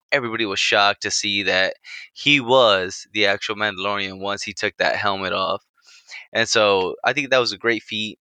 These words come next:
for him, a great start, you know, or rather better reach for his career within the acting industry.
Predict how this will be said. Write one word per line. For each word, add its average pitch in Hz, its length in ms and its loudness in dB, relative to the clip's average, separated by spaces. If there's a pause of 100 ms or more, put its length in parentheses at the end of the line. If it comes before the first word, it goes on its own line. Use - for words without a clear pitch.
(120)
for 113 140 0
him, 107 380 -4
a 101 80 -4
great 101 260 -4
start, 123 760 4 (760)
you 107 160 -4
know, 101 380 0
or 107 600 4 (120)
rather 104 840 0 (840)
better 123 300 4
reach 110 680 -4 (200)
for 110 220 0
his 107 300 0
career 107 560 0
within 98 340 -4
the 95 440 -4 (140)
acting 98 380 -2
industry. 92 560 -4